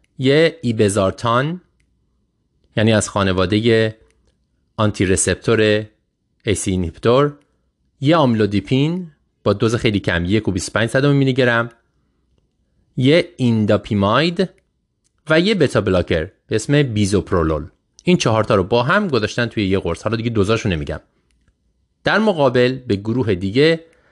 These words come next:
فقط ایربزارتان دادن با دوز صد و پنجاه میلی گرم دیلی.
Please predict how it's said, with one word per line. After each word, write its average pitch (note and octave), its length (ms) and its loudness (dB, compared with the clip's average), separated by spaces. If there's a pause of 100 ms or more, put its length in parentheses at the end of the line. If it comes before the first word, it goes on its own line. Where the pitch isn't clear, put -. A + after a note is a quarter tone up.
(120)
فقط D#3 500 0 (220)
ایربزارتان G#2+ 760 0
دادن B2+ 560 0
با G#2+ 100 2
دوز A#2 220 -2
صد B2 260 -2
و A2+ 40 2
پنجاه A#2 540 -2
میلی G#2 120 -2
گرم F#2+ 400 -2 (160)
دیلی. D#2 400 -4